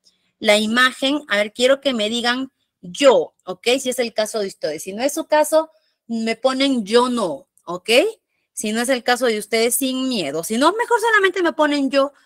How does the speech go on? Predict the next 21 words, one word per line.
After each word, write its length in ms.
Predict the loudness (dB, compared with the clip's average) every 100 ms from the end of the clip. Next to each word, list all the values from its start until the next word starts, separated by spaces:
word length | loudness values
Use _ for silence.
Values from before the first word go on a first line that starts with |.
| _
los 160 | -10 -6
que 140 | -6
quieran 300 | 0 0 0
responder, 600 | -4 -8 -8 -10 -10 -12 -12
¿ok? 160 | 0 2 2 -4 _ _ _
Supongamos 720 | -8 -2 2 4 2 0 -4
que 160 | -2 2
yo 140 | 2
les 260 | 4 2 0
pongo 480 | -2 -2 0 -2 -2 -2
ahorita 560 | -2 0 -6 -4 -4
la 140 | 0 -2
imagen 840 | -2 -6 -6 -6 -6 -4 -6 -10 _ _ _ -8
de 200 | 2 4
un 280 | 4 0 -2
perrito 880 | 6 6 6 -4 -8 -4 -4 -6 _ _ _ _ _ _
que 80 | 0
está, 640 | 0 0 0 2 0 -2 -4
un 160 | -4 2
perrito 480 | 2 2 -2 0
maltratado, 880 | 0 0 -2 -2 0 2 2 0 -8